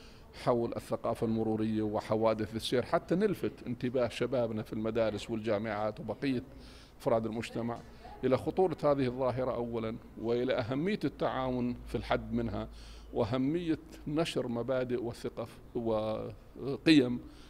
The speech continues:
الثقافة المرورية المتعلقة بالاستخدام الآمن للطريق واحترام حق الآخرين بالاستخدام الآمن، حتى بالفعل نصل إلى مجتمع،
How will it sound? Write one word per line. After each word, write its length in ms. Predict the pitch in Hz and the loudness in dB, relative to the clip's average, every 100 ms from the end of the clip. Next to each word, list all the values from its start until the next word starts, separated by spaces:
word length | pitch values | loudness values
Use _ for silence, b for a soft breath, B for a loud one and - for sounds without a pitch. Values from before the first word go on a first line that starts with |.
| B | B
الثقافة 480 | - 123 - 139 123 | -6 -4 2 4 4
المرورية 500 | 117 120 117 117 113 | 0 2 0 2 0
المتعلقة 720 | 113 113 110 110 117 113 113 | 0 -2 -2 0 0 0 0
بالاستخدام 1200 | 110 113 113 113 92 110 - 110 107 113 110 110 - B B B B - | 0 2 2 2 -4 -6 -6 -6 4 4 4 0 -4 B B B B 0
الآمن 500 | 113 - 147 123 113 | 2 4 6 6 6
للطريق 720 | 113 113 107 110 113 110 - - - - | 2 0 0 2 2 -2 -8 -10 -10 -8
واحترام 680 | 92 95 101 - 123 135 139 | -6 -4 -6 0 4 6 6
حق 260 | 135 - 123 | 2 2 2
الآخرين 500 | 110 117 117 117 110 | 2 0 0 0 0
بالاستخدام 640 | 107 113 110 113 110 110 | -4 -6 -6 2 4 4
الآمن، 440 | 107 110 110 110 110 B B B - | 2 0 2 0 -2 B B B -6
حتى 280 | 131 - 120 | -6 0 2
بالفعل 400 | 117 - 110 110 | 2 2 2 2
نصل 280 | 113 - | 0 0
إلى 260 | 107 107 107 | 0 2 2
مجتمع، 560 | 110 - 110 104 95 | 0 0 -2 0 -2